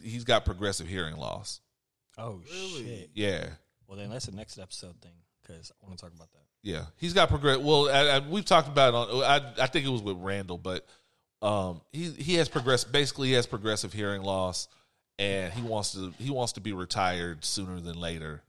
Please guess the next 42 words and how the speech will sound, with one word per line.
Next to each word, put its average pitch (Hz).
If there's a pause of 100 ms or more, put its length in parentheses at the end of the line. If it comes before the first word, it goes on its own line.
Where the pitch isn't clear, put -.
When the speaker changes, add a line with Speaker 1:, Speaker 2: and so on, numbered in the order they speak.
(160)
Speaker 2:
Yeah. 98 (380)
Speaker 1:
Um, 80
but 101
he 131
does 110
have 107
his 95
podcast, 85
and 87
he 85
likes 80
doing 73
his 65
podcast. - (680)
But, 101 (200)
yeah, 151
he 135
knows, 117 (140)
I 120
think 123
he's 131
probably 113
got 98
one 95
more 90
album 80
in 76
him. 73 (1900)
But, 202
yeah, 160 (160)
learn 277
from 269
the 240
R 254
and 226
B 254
niggas. 156
They, 226 (580)
they 269
believe 220
in 185
community. 104